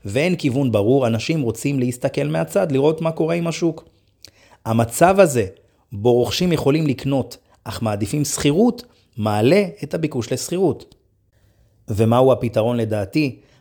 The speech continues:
המדינה חייבת להבין שאנו בפתחו של משבר דיור להשכרה.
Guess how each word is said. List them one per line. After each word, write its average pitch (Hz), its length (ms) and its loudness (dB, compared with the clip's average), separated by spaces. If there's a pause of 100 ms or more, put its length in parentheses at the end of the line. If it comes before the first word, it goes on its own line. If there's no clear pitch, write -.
המדינה 120 580 0
חייבת 127 760 0
להבין 120 480 0
שאנו 123 400 -2
בפתחו 123 460 -2
של 127 160 -2
משבר 117 420 2
דיור 117 280 0
להשכרה. 123 580 0